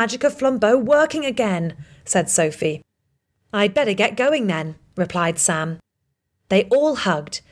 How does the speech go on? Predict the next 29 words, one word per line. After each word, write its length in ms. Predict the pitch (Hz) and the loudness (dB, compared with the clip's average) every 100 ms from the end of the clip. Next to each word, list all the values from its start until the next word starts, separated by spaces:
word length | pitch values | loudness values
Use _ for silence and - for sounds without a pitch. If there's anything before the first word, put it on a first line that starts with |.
| _ | _
and 180 | 175 170 | -4 -2
Sam 360 | - 220 233 226 | 2 2 2 -2
climbed 500 | - 220 226 254 247 | 0 2 4 2 2
into 200 | 208 196 | 0 0
Philippe's 380 | 190 190 - - | -2 -2 -4 -2
boat, 400 | 185 156 - - _ | -2 -2 -6 -16 _
the 80 | 208 | 0
Explorer, 800 | 190 - - 202 196 170 160 - - _ _ - | 0 0 0 2 2 2 -4 -8 -16 _ _ 0
disguised 960 | 190 - - 196 214 165 143 - - 147 - - | 2 2 4 4 2 -2 -6 -8 -8 -8 -10 -4
and 280 | 180 175 165 190 | -2 0 2 2
ready 180 | 202 | 4
to 100 | 247 | 0
try 280 | 262 - 214 | -2 0 2
and 140 | 220 220 | 2 2
trick 500 | - 240 - - - 147 | 4 4 2 -8 -16 -8
the 140 | - 151 | -4 -2
Black 500 | 165 165 - - - | 2 0 0 -8 -16
Cross 540 | - 233 160 139 - - - | -4 2 2 4 0 0 -2
gang. 400 | 160 151 147 - _ _ _ _ _ _ _ _ _ _ _ _ _ - | -2 -2 -10 -16 _ _ _ _ _ _ _ _ _ _ _ _ _ 2
Thanks 280 | 311 320 - | 2 2 0
for 100 | 214 | 2
listening. 500 | 262 - 151 180 - - _ _ _ _ - | 2 0 -4 -6 -8 -18 _ _ _ _ -2
Join 280 | 202 233 | 2 2
us 140 | 302 196 | 2 2
next 360 | 196 190 - | 2 2 -2
time 220 | - 165 160 | -4 -4 -6
for 100 | 165 | -4
Chapter 400 | - - - 175 | -2 -2 -2 -4
three, 560 | 180 202 240 147 147 | 2 4 4 0 -8